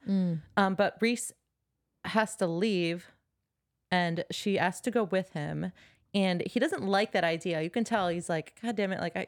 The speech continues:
Speaker 2: was hoping maybe you wouldn't ask me that." But he can't really say no after what she just went through. So he makes her promise if,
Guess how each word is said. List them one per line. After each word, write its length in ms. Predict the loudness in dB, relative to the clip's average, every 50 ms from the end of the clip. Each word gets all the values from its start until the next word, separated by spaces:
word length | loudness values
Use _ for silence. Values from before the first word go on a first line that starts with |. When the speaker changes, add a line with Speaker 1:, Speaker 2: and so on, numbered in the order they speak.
| -8 -10
Speaker 2:
was 160 | -10 -10 -6 -6
hoping 420 | -6 -4 -2 0 0 0 0 0
maybe 200 | 0 0 0 0
you 80 | 0 0
wouldn't 240 | -2 -2 -2 -2 0
ask 260 | 0 0 0 0 -2
me 80 | 0 0
that." 220 | 0 0 0 -2 -8 -16 -20 _ _ _ _ _
But 220 | 2 4 4 2 0
he 160 | -4 -2 0
can't 140 | 0 0 0
really 160 | 0 0 0
say 180 | 0 0 0 0
no 200 | 0 0 0 0
after 220 | 0 -2 -2 -2
what 120 | -2 -2 -2
she 120 | -4 -8
just 240 | -8 -8 -8 -6 -4
went 220 | -2 -2 -2 -2
through. 300 | -4 -4 -4 -4 -4 -6 -10 _ _ _ _ _ _ _ _ _ _ _ _ _
So 320 | 0 2 2 2 2 0
he 240 | -4 -4 -2 -2 0
makes 280 | 0 0 -2 -2 -2 -2
her 80 | -2
promise 560 | -2 -2 0 2 2 2 2 0 -2 -2 -4 -4
if, 120 | -4 -4